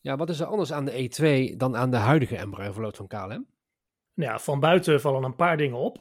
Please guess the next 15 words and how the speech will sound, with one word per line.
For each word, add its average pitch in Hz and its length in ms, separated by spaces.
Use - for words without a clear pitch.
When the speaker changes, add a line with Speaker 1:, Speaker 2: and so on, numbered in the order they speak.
Speaker 2:
Eh, - 80
de 165 80
E 147 140
twee 135 220
staat 127 440
iets 190 180
hoger 147 280
op 147 200
de 139 80
pootjes, 202 680
heeft - 220
grotere 156 400
motoren 160 760
en, 139 320
eh, 127 260